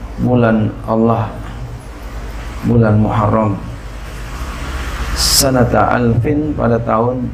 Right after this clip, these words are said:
seribu. Wa mi'atain, dua ratus. Wa arba'in wa tis'ina, ya, sembilan puluh empat. Seribu dua ratus sembilan puluh empat, ya, Hijriah.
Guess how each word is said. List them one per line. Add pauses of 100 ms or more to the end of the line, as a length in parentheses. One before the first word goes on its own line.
(260)
seribu. (720)
Wa
mi'atain,
dua
ratus.
Wa
arba'in
wa
tis'ina, (800)
ya,
sembilan
puluh
empat. (2000)
Seribu
dua
ratus
sembilan
puluh
empat, (760)
ya,
Hijriah.